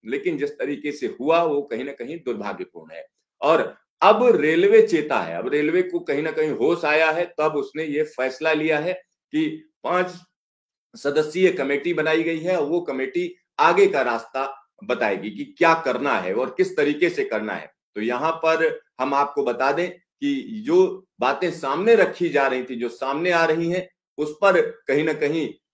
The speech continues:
अ, रेलवे ने बड़े, अ, यानी ले-, देर आए लेकिन दुरुस्त आए, अगर हम कहें तो देर आए, क्योंकि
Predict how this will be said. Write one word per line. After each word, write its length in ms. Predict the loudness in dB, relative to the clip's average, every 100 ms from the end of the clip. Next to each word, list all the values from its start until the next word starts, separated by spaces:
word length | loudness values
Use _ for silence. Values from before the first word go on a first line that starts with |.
| -4
अ, 180 | 0 2
रेलवे 420 | 4 2 2 0
ने 120 | 0
बड़े, 440 | 2 2 2 -2 _ _ -4
अ, 40 | -4 -4 -14 -8
यानी 340 | -6 -6 -8 -12 -12
ले-, 320 | -2 -2 0
देर 300 | 6 10 10
आए 180 | 8 6
लेकिन 320 | 4 0 2
दुरुस्त 320 | 4 2 0
आए, 200 | -8 -8
अगर 160 | -4 -4
हम 240 | -4 -10 -12
कहें 480 | -10 -6 -4 -4 -4
तो 100 | -2
देर 280 | 4 6 6
आए, 260 | 4 0
क्योंकि 400 | -8 -6 -4 -4